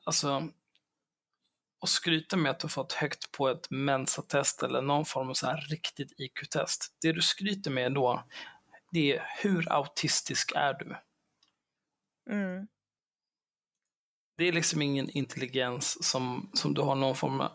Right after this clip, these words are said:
Speaker 1: någon form av nytta av om du inte har en utbildning där du kan ha nytta av, typ så här, nå-, någon ingenjörsutbildning där du k-, lär dig att bygga saker, eller matematiker eller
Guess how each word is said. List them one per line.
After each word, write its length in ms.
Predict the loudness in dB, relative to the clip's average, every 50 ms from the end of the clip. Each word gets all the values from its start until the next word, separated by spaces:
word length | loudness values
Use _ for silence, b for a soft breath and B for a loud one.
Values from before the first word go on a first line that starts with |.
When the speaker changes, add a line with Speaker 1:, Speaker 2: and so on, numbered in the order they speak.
| -8 -6
Speaker 1:
någon 300 | 0 2 4 4 4 4
form 240 | 4 2 2 2 2
av 100 | 2 2
nytta 380 | 2 2 2 0 -4 0 2 4
av 240 | 4 4 2 0 -4 -12 B B B B B B B B B -2
om 200 | 2 2 4 4
du 60 | 2
inte 200 | 2 0 -2 -2
har 320 | 0 2 2 4 4 2
en 280 | 2 0 -2 -2 -2 -2
utbildning 840 | -2 -2 -4 -6 -2 0 0 2 2 4 4 4 2 2 -2 -4 -8 -10 -8 -4
där 120 | -2 -2
du 100 | -2 -2
kan 160 | -2 -2 0
ha 80 | 0 2
nytta 240 | 0 0 0 -2 -2
av, 120 | -2 -2 -2
typ 180 | -2 -2 0
så 120 | 2 2 4
här, 100 | 4 4
nå-, 160 | 2 2 2
någon 300 | 2 4 4 4 4 2 0 0
ingenjörsutbildning 1120 | 0 0 2 2 2 2 4 4 4 4 2 0 -2 -2 0 0 2 2 2 0 0 -4 -4
där 120 | -4 -4
du 120 | -4 -4 -8
k-, 260 | -10 _ -10 -10 -4
lär 200 | 0 2 2 2
dig 80 | 2 0
att 200 | -2 -4 -4 0
bygga 400 | 0 0 0 0 0 0 2 2
saker, 380 | 2 0 0 -2 -4 -2 -2 0
eller 440 | 0 -2 0 0 -2 -2 -2 -2
matematiker 920 | 0 0 0 0 0 0 2 4 4 4 4 2 0 -6 -8 -4 -2 -2 -2
eller 420 | 0 -2 -2 -2 -2 -4 -4 -4